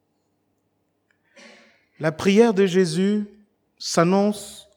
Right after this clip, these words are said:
et s'adresse ici à tous les témoins de la croix. Mais elle va plus loin.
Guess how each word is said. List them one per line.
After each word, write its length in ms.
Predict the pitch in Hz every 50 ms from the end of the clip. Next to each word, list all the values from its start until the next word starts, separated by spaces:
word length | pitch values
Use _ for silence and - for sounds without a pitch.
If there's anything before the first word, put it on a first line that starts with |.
| _ _ _ _ _ _ _ _ _ _ -
et 80 | 185
s'adresse 500 | 160 - - 185 175 170 185 208 208 208
ici 320 | 208 185 156 - - 196 -
à 100 | - 180
tous 320 | 165 - - - 262 269 269
les 160 | 240 226 214
témoins 300 | 220 208 196 185 190 190
de 100 | 185 180
la 140 | 175 170 165
croix. 680 | - - 156 143 123 117 - - - - - _ _ _ _ _ _ _ _ _ _ _ _ _ _ _ _ _ _ _ _ _ _ _ _ _ _ - -
Mais 140 | 165 170 196
elle 140 | 208 202 180
va 140 | 208 208
plus 220 | 208 208 208 226 220
loin. 340 | 214 226 240 233 185 135